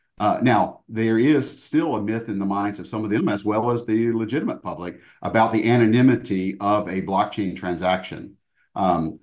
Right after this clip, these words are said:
but, you know, bad guys still rob banks, and they know full well that die packs may be put into the bag of the money. They know full well that there are cameras and other preventative and security measures. Yet they still do it.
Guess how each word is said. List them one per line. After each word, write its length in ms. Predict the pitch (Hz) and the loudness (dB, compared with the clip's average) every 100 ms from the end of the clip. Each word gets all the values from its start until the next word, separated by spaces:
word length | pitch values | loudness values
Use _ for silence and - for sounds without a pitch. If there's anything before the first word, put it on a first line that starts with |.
| - | 2
but, 260 | 135 - | 2 4
you 60 | 185 | 4
know, 180 | 127 - 135 156 | 2 0 -14 -12
bad 400 | 123 143 202 180 | -2 -2 -2 0
guys 280 | 147 135 | -2 -2
still 280 | - 170 165 | -2 -2 0
rob 300 | 156 160 131 | 2 2 2
banks, 380 | 139 196 - - | 0 0 -2 -2
and 100 | 120 | 0
they 100 | 147 | 4
know 220 | 156 175 | 6 6
full 460 | 175 - 151 180 143 | 2 -2 0 2 2
well 480 | 180 - - - _ | 0 -2 -4 -8 _
that 120 | 90 87 | -10 -2
die 200 | 104 143 | 0 0
packs 320 | 143 139 135 | -2 -4 -2
may 100 | 127 | -2
be 140 | 127 | -2
put 200 | 127 135 | -2 -2
into 180 | 131 120 | -2 -4
the 100 | 113 | -4
bag 240 | 120 127 | 0 0
of 80 | 120 | -2
the 40 | 120 | -4
money. 340 | 123 170 190 - _ 90 | -2 -4 -6 -12 _ -8
They 80 | |
know 160 | 98 101 | -4 -4
full 400 | - 127 143 156 | -2 4 6 8
well 240 | 156 151 | 6 6
that 160 | 147 139 | 4 0
there 160 | 139 135 | 0 0
are 100 | 131 | -2
cameras 560 | 135 135 165 262 - - _ | -2 0 0 -4 -6 -14 _
and 260 | 113 117 117 | -2 0 0
other 540 | 135 147 135 131 - - | 0 0 0 -2 -8 -6
preventative 500 | 117 131 127 123 110 | -2 0 0 -2 -4
and 140 | 101 | -4
security 320 | 110 135 139 | -4 -2 0
measures. 480 | 104 80 80 - - _ _ | 0 -2 -8 -16 -18 _ _
Yet 280 | 101 117 120 | 0 0 2
they 100 | 110 | 0
still 260 | - 143 131 | 2 4 4
do 220 | 110 104 | 4 4
it. 200 | 190 | 2